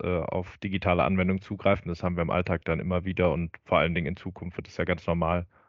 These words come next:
Also geht's viel eher um die Kaufsituation, also um die Frage, wer kauft da? Ist das ein Endkunde? Und kauft dieser Endkunde eben online?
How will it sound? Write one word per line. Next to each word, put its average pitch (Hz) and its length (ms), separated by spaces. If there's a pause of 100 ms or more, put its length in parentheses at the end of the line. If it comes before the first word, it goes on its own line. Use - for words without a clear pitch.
(160)
Also 90 160
geht's 107 180
viel 101 160
eher 110 180
um 101 80
die 95 100
Kaufsituation, 104 880
also 92 160
um 90 100
die 92 80
Frage, 95 400
wer 85 120
kauft - 320
da? 165 140
Ist - 200
das 92 120
ein 87 100
Endkunde? 170 580 (720)
Und 107 200
kauft 120 260
dieser 101 260
Endkunde 101 800
eben 90 300
online? 92 500